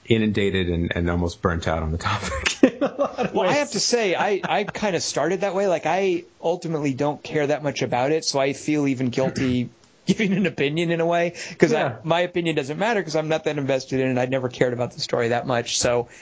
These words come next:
Speaker 2: of course I'm gonna be okay with the ending 'cause I, it's not that big a deal. So for me, it's more interesting to hear about people who do care and who really
Speaker 1: Yeah.
Speaker 2: did follow it, and, you know,
Speaker 1: Yeah.
Speaker 2: someone who had guilt about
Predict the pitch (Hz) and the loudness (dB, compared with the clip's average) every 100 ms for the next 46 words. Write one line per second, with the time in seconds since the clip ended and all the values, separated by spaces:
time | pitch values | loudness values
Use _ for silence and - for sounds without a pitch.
0 | - - - _ - 214 - - 160 135 | -20 -20 -20 _ -8 -6 -2 0 0 0
1 | 139 131 127 127 123 - 123 117 131 196 | 0 0 0 0 0 -2 -2 -2 -2 0
2 | 165 139 - - 127 123 - - - 127 | 0 -2 -2 -2 -2 -4 -10 -16 -8 -6
3 | 127 120 123 123 143 147 135 165 143 - | -4 -4 -4 0 0 2 0 0 -2 -6
4 | - 185 269 208 175 196 190 175 - 147 | -2 2 2 0 0 0 0 0 0 0
5 | 165 143 - 156 151 135 127 220 - 143 | 0 0 -2 -2 0 0 0 -2 0 0
6 | 131 131 131 139 151 156 127 123 - 143 | 2 2 0 0 2 2 2 0 0 0
7 | 123 123 117 127 - 131 123 - - - | 2 2 0 -2 0 -2 -2 -8 -10 -2
8 | 156 127 - - _ - 175 170 151 160 | 0 0 -2 -10 _ -2 0 0 0 2
9 | 156 139 117 160 165 - 147 147 143 | 0 0 0 0 -2 -4 0 2 0